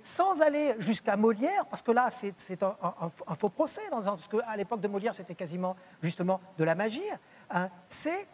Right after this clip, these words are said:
justement le, le, le, la médecine, c'est pas une science comme les autres, c'est une science qui suppose le, ce qu'on appelle le colloque singulier, c'est-à-dire une relation particulière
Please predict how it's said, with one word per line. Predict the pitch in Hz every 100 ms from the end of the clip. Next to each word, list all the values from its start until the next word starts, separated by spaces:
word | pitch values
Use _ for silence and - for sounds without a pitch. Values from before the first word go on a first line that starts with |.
| -
justement | 190 262 - 294 320 381 403 - -
le, | 254 247 254
le, | 254 226 233 - - - -
le, | 202 226 - - - - 330 - -
la | 214
médecine, | 247 294 - 349
c'est | 262
pas | 254
une | 254
science | 190 226 208
comme | - 202
les | 269
autres, | 339 381
c'est | 262 -
une | 247
science | - 339 370 -
qui | 254
suppose | - 262 320 381 247 - - -
le, | 214 233
ce | 240
qu'on | - 247
appelle | 220 240
le | 214
colloque | 202 240 240 -
singulier, | 208 202 262 370
c'est-à-dire | 311 247 233 226
une | 220
relation | 285 277 - 240 214
particulière | 220 - 240 226 208 277 349